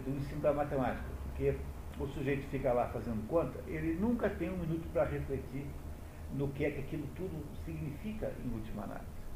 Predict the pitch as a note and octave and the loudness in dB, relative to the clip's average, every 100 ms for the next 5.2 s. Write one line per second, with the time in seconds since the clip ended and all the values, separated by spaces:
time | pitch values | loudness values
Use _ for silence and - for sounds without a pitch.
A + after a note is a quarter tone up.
0 | - - - - - - - C3 C#3 D#3+ | -4 -6 -6 -8 -8 -8 -4 0 4 4
1 | F#4+ - F3+ F#3 G#3 F#3+ G3+ G3 F#3+ F#3 | 4 2 -2 4 4 6 4 4 6 6
2 | F3+ G3 F#3+ G3 D#3 E3 F#3+ D3 C#3+ E3+ | 6 -2 -2 -2 4 4 4 2 2 2
3 | G3 - - B2+ C3+ E3 D#3+ E3 E3 B2+ | 2 0 -2 0 2 4 4 2 2 4
4 | C#3+ D3 D#3+ A#2+ C3 D3+ - C#3+ C3 - | 2 2 0 4 4 4 2 2 2 -2
5 | - A2+ | -6 -6